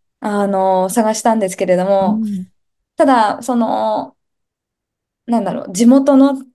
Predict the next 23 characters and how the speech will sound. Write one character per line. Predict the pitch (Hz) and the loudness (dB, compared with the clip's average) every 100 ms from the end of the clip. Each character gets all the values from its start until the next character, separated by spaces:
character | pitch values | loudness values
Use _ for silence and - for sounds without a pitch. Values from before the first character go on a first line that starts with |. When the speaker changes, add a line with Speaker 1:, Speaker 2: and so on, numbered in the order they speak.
| _ | _
Speaker 1:
友 | 170 202 220 | -12 -4 -2
達 | 247 - | -2 -2
と | 262 | 0
か | 208 | -2
も | 180 | -4
困 | 190 214 | -6 -2
っ | 403 | -2
て | 330 | 2
る | 254 254 | 2 4
ん | |
じ | 233 | 2
ゃ | |
な | 214 220 | 2 0
い | 220 | 0
か | 202 | -4
っ | 196 | -2
て | 180 | -4
と | 180 | -2
こ | 190 | 0
ろ | 196 180 | 0 0
で、 | 196 185 180 | 0 0 -4
そ | - 240 | -2 0
の、 | 233 | 0